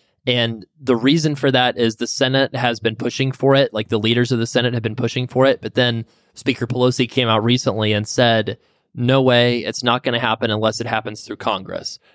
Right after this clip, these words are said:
So people were kind of calling on President Biden to do an order to, like, cancel student debt. And now Speaker Pelosi, who's, you know, the leader of the House, is coming out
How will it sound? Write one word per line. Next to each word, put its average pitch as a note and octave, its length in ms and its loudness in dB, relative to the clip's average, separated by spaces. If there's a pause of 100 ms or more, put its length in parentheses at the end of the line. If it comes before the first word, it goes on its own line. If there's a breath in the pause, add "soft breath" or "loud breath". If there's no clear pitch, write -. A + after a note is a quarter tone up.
So A#2 160 0
people B2+ 260 -2
were A#2+ 140 2
kind C3 180 -2
of A#2 100 -4
calling C3 360 2
on A#2 100 2
President A#2+ 400 0
Biden B2 440 2
to B2 100 -4
do A#2+ 160 4
an G#2+ 80 2
order A#2+ 380 4
to, - 120 -4
like, G#2+ 220 0
cancel A#2 340 -2
student A#2 460 -4
debt. A#2+ 340 2 (340 soft breath)
And A#2 380 -2
now A2+ 220 2
Speaker A#2 340 -6
Pelosi, A2+ 420 0
who's, A2 300 -4
you A#2+ 100 -2
know, G#2 100 -2
the G#2 60 -2
leader A2+ 280 0
of G#2+ 80 0
the A2+ 80 -2
House, A#2+ 420 0
is - 100 -12
coming A#2 320 -2
out A2 300 0